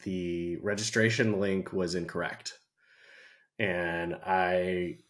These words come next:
put on my marketing ops hat, <laughs> quickly tried to solve the problem by writing a redirect for the old link to the new page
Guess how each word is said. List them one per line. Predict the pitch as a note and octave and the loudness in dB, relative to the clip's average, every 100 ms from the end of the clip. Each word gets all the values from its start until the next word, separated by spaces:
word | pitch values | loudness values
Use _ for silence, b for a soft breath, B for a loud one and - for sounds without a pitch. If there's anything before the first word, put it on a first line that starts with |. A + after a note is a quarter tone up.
| _ _ | _ _
put | - C#3 | 2 4
on | A#2 | 4
my | A#2 | 4
marketing | A2 A2 A#2 G2+ | 4 6 4 4
ops | F#2+ F#2 | 2 0
hat, | - F#2 F2+ E2+ - _ - - | 2 2 2 0 -8 _ -6 0
<laughs> | C#3 - | 0 0
quickly | - D#3 C#3+ | 2 4 4
tried | A#2+ A#2 G#2+ | 4 6 4
to | G#2+ | 4
solve | A2+ G#2 G#2 | 2 2 2
the | |
problem | - G2+ F#2+ G#2 G2+ | 2 2 4 2 0
by | F#2+ F#2 F2+ | 0 0 0
writing | F2+ F#2 G2 F2 | 0 2 0 -2
a | |
redirect | E2+ D3+ A#2+ E2+ D#2 - - - _ _ | 2 2 2 0 -2 -4 -8 -12 _ _
for | - - G#2+ G2 F#2+ F2+ | -6 4 4 6 2 0
the | D#2+ | 2
old | C3+ E3+ G2+ | 6 6 6
link | F2 F2 E2 - - | -2 -2 -6 -16 -6
to | - | -4
the | F#2 | -2
new | F2+ F2+ | 0 -2
page | F2 D#3 A2+ F2+ E2+ F#2+ - | 2 4 4 2 -2 -6 -10